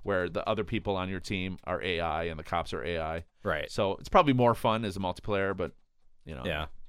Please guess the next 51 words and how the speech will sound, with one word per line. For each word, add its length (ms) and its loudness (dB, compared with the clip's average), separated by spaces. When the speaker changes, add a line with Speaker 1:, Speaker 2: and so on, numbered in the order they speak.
Speaker 1:
I'm 60 -8
not 120 -10
really 220 -8
into 160 -8
all 140 -4
that 200 -4
with 160 -10
the 100 -8
twelve-year-olds 680 -8
Speaker 2:
I 180 2
<laughs> 240 -12
Speaker 1:
berating 420 0
me. 100 -2
Speaker 2:
<laughs> 380 -10
I 100 2
hear 200 -2
ya. 100 -6
Speaker 1:
Um, 540 8
and 180 4
then 380 6
I've 160 8
been 100 4
Speaker 2:
It's 100 4
not 100 12
Speaker 1:
playing 120 8
Speaker 2:
comfortable 360 6
when 100 -4
that 120 -4
happens. 300 -8
Speaker 1:
It's 200 -4
not. 560 -6
And 180 0
then 220 6
I've 100 4
been 120 4
playing 340 0
Angry 240 0
Birds 240 4
Star 240 10
Wars. 400 8
Speaker 2:
Yeah. 240 6
Speaker 1:
Hours 480 10
of 80 4
Angry 180 4
Birds 220 2
Star 200 -2
Wars. 260 -4
I 80 2
Speaker 2:
Really? 200 8
Speaker 1:
love 220 6
it. 140 -4